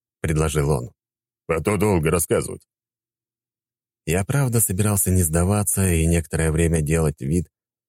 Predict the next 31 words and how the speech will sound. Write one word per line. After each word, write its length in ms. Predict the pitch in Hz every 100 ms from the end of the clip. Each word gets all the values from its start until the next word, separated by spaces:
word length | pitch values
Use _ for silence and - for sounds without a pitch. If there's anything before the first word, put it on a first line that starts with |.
| _
что 300 | - 87 80
все 260 | 67 - 67
еще 280 | 117 -
не 120 | 110 95
могу 360 | 90 90 98
уходить. 720 | 90 - 95 82 78 69 - - _ _ _ _ _ _ _ _ _ -
Но 260 | 135 139
этот 200 | 156 165
гад 260 | 139 147 151
смог 300 | - 131 127
заинтриговать, 840 | 117 127 131 127 135 101 92 - - _ _
потому 320 | - 78 90 82
вскоре 360 | - 98 95
мы 160 | 85 85
вышли 340 | 92 87 76
из 120 | 76
моего 300 | 73 78 82
подземного 540 | 76 73 71 80 71 65
хранилища, 680 | - 69 90 95 80 82 73 _ _ _ _ _ _ _ -
и 160 | 95
передо 280 | 127 139 135
мной 220 | 139 139
открылся 580 | 123 - 123 113 - 107 -
перестроенный 840 | - 78 78 - 85 90 85 82
лагерь. 540 | 80 76 71 - 50 - _ _ _ _ _ _ _ _ _
Теперь 300 | - 76 82
это 220 | 80 80
лагерь 380 | 80 80 76 78
военнопленных, 1040 | 73 78 80 78 73 87 92 90 73 - -
не 220 | 71 78
иначе. 520 | 90 110 98 55 50